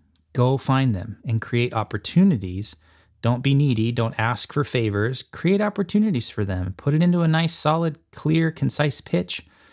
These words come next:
and go and test it out. Try it. And some of them are really easy. You shoot off an email or a D M and say, "Hey, blah, blah, blah. What do you think?" And they go, "Awesome." And others take more time. A film fund, a five million dollar fund is gonna take months of time,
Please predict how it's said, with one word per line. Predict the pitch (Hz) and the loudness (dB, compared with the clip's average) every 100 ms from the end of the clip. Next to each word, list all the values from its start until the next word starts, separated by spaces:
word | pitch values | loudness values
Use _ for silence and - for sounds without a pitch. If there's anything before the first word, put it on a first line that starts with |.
| _ _ - | _ _ 0
and | 127 | 0
go | 110 127 131 135 117 | 4 2 2 0 0
and | 113 104 - _ _ - | 0 0 -4 _ _ -6
test | - - | -4 0
it | 120 | 2
out. | 101 - _ _ _ _ - | 2 -2 _ _ _ _ -4
Try | - 107 | 0 0
it. | - _ _ _ | -2 _ _ _
And | 110 101 | -2 -2
some | 101 131 131 | 0 2 2
of | |
them | 127 131 131 - - | 4 4 2 0 -2
are | 110 | -2
really | 107 123 120 | 2 2 2
easy. | 120 131 135 | 0 0 0
You | 117 | 0
shoot | - 135 | 0 0
off | 123 117 | 0 0
an | 120 | 2
email | 123 123 120 | 2 2 0
or | 107 | 0
a | |
D | 101 117 113 | 0 0 2
M | 120 | 2
and | 113 | 0
say, | - 92 | -2 -4
"Hey, | 107 123 - _ _ _ _ _ - | -2 -2 -4 _ _ _ _ _ -2
blah, | 107 | 0
blah, | 110 | 2
blah. | 113 143 139 - _ 247 - - | 4 2 0 -6 _ -20 -20 -4
What | 113 | 0
do | 110 | 2
you | |
think?" | 135 110 - _ _ | 2 0 -4 _ _
And | 101 | -4
they | |
go, | 98 98 95 - - | 0 0 -2 -4 0
"Awesome." | 147 - 95 _ _ - - _ _ | 0 0 -8 _ _ -20 -20 _ _
And | 139 | 2
others | 160 208 - | 4 2 0
take | - 175 165 | 0 0 2
more | 160 | 2
time. | 156 - 202 95 87 | 2 2 2 2 -4
A | |
film | - 160 180 | 2 4 6
fund, | 170 143 135 131 | 4 2 2 2
a | |
five | 120 - 139 | 0 0 2
million | 143 139 135 | 2 2 2
dollar | 123 | 0
fund | 113 170 175 | 0 2 2
is | 117 | 2
gonna | 117 | 0
take | 110 147 147 | 0 -2 2
months | 113 120 160 165 - | 4 6 4 2 -2
of | 127 | -6
time, | - 190 196 117 | 0 2 4 2